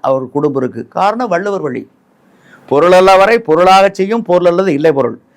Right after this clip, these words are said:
இல்லாரை எல்லாரும் எள்ளுவர், செல்வரை எல்லாரும் செய்வர் சிறப்பு. நற்பொருள் அன்கொணர்ந்து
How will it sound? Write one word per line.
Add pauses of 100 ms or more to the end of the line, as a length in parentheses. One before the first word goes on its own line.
(200)
இல்லாரை
எல்லாரும்
எள்ளுவர்,
செல்வரை
எல்லாரும்
செய்வர்
சிறப்பு. (320)
நற்பொருள்
அன்கொணர்ந்து